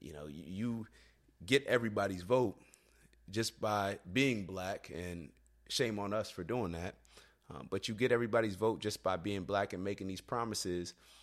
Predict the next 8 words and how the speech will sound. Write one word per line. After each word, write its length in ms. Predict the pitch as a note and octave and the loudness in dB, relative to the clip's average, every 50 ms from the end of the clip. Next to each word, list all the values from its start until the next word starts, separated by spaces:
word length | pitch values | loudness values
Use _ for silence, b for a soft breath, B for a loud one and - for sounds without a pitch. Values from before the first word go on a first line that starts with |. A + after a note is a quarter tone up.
| B B B - - - - | B B B -20 -18 -16 -16
um, 180 | - - - - - - _ _ | -14 -14 -16 -18 -20 -20 _ _
coming 240 | - - E3 E3 D#3 | 0 2 2 2 2
across 460 | C#3+ - - D#3+ C#3+ C#3 C3+ B2+ - | 0 4 6 8 10 10 8 8 4
very 220 | - - C#3 C#3+ C#3 | 4 4 4 4 4
much 220 | C#3 C3+ C3+ - | 2 0 0 0
like 120 | A#2+ A2 | -4 -6
a 40 | F#2 | -6
pastor 540 | - - - G#2+ F2+ E2+ - - - - - | -8 -8 -8 -8 -8 -8 -12 -16 -18 -20 -20